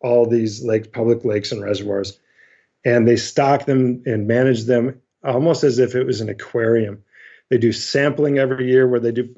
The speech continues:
gill nets and they measure the fish and weigh the fish and count the fish and figure out, um, how big of walleye are in there, how many, what's the, um, what's the body mass of the,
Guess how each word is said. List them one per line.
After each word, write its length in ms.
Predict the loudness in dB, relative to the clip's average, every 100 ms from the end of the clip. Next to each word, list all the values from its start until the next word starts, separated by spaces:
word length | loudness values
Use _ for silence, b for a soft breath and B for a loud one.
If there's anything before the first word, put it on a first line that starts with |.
| -6
gill 200 | 0 0
nets 300 | 0 -2 -4
and 100 | -6
they 160 | -4
measure 420 | -4 -4 -4 0 -2
the 100 | -2
fish 280 | -4 -6
and 80 | -2
weigh 120 | 0
the 80 | 0
fish 260 | 0 -4 -4
and 80 | -8
count 220 | -4 -4
the 100 | -4
fish 240 | -4 -4
and 120 | -6
figure 200 | 0 2
out, 240 | 4 2 -2 B B B B B B -2
um, 440 | 2 2 0 -8 _ _ _ _ _ -12
how 480 | -4 0 2 2 -4 _ _ _ -14 -2
big 220 | 0 2
of 120 | 0
walleye 400 | 0 0 0 0
are 100 | 0
in 100 | -2
there, 160 | -4 -4
how 140 | -6
many, 440 | -2 0 0 0
what's 260 | -2 -8 -6
the, 360 | -2 -2 -2 -2
um, 340 | -4 -4 -10 _ b b b
what's 240 | -8 -4 -2
the 100 | -2
body 300 | -2 0 0
mass 340 | 0 -2 -4
of 200 | -4 -2
the, 400 | 0 2 0 -2